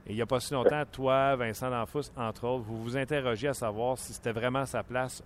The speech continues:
au poste de centre. Et depuis ce temps-là, d'après moi, il nous écoute. Il a été fouetté. Il a joué ses me-, son meilleur hockey dans les deux, trois dernières semaines, Alex Galchenyuk.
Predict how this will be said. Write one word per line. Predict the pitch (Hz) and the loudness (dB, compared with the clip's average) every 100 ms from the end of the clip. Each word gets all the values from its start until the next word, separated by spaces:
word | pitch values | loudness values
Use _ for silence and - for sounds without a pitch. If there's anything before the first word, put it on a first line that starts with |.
| - | -12
au | 110 | -4
poste | 131 131 - - 104 | 0 0 0 -14 -8
de | 107 | -6
centre. | 101 123 147 - 123 | -4 -6 -6 -10 -6
Et | |
depuis | 117 113 - | -4 -4 -4
ce | - | -2
temps-là, | 131 110 135 151 - - - | -2 0 -2 -4 -14 -14 -4
d'après | 123 117 127 | -2 0 2
moi, | 143 147 | 2 0
il | 131 | 0
nous | 135 127 | 0 0
écoute. | 110 - 135 - - - - | -2 -2 -4 -6 -20 -16 -6
Il | 113 | 0
a | |
été | 127 147 | 0 0
fouetté. | 143 131 123 175 | -2 0 0 2
Il | 143 | 0
a | |
joué | 147 | 0
ses | - | -2
me-, | 135 135 | -2 0
son | 127 139 | -2 0
meilleur | 143 151 | 2 4
hockey | 120 156 | 4 0
dans | 151 | -4
les | 117 | 0
deux, | 127 | -2
trois | 120 143 | -2 -2
dernières | 120 120 | -2 -2
semaines, | 110 117 139 127 | -4 -4 -4 -2
Alex | 113 117 | -4 -2
Galchenyuk. | 120 107 107 110 | -4 -4 -6 -6